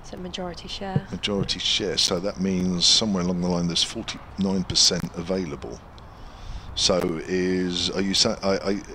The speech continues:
Speaker 2: did I not read it right, or have you read somewhere that part of that fifty-nine percent, or maybe it's a forty, fifty-one, or part of the forty-nine percent later down the line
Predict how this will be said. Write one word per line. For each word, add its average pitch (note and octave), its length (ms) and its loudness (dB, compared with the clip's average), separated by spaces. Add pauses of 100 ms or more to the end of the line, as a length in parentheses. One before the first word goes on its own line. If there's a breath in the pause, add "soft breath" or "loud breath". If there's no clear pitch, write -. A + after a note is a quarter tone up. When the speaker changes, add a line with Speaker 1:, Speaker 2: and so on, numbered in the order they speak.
(880)
Speaker 2:
did G2 140 -2
I G2+ 100 6
not G2+ 180 4
read F#2 160 0
it E2+ 100 -6
right, F2+ 220 0
or F2 100 4
have E2 140 -2
you F#2 180 -2
read F2 260 0
somewhere F#2 260 2
that E2+ 200 -2 (760 loud breath)
part G2+ 240 6
of F2+ 80 -8
that A2 160 2
fifty-nine G#2+ 460 4
percent, A#2+ 340 4
or E2 140 0
maybe G2+ 420 4
it's - 320 6
a G2+ 100 -2
forty, - 300 -2
fifty-one, A2 560 2
or E2+ 120 2
part - 420 2
of G2 120 -4
the G2 80 -8
forty-nine A2 600 4
percent G#2 340 4
later G#2+ 440 4
down G2+ 300 4
the G2+ 60 4
line G2 380 4